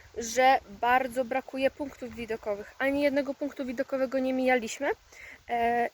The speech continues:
i przykre to jest, bo, no, są piękne, piękne widoki, a nie ma nawet gdzie się zatrzymać, żeby sobie zrobić zdjęcie, czy popatrzeć po prostu i się pozachwycać. A druga rzecz jest taka, <laughs> że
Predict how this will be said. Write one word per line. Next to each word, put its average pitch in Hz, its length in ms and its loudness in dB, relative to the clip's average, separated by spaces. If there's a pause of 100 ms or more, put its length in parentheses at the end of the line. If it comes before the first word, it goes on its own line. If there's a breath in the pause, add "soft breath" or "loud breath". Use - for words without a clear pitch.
(120)
i 285 260 2 (680 loud breath)
przykre 254 320 -2
to 233 100 -4
jest, 262 300 2
bo, 254 220 4 (480 loud breath)
no, 269 80 2
są 302 200 2 (380)
piękne, 302 580 2
piękne 294 540 -2
widoki, 254 480 -2 (720 loud breath)
a 269 60 4
nie 294 140 4
ma 294 100 4
nawet 285 240 4
gdzie 254 180 -4
się - 160 -8
zatrzymać, 269 760 0
żeby 240 480 0
sobie 226 240 -10
zrobić 254 280 -8
zdjęcie, 269 640 -2
czy - 100 -12
popatrzeć 277 480 -2
po 262 120 -4
prostu 254 400 -4
i 247 100 -8
się 247 100 -8
pozachwycać. 226 580 -4 (720 loud breath)
A 254 100 2
druga 403 280 6
rzecz 330 160 2
jest 302 200 -2
taka, - 240 -6 (580 loud breath)
<laughs> 269 220 -2
że 269 240 4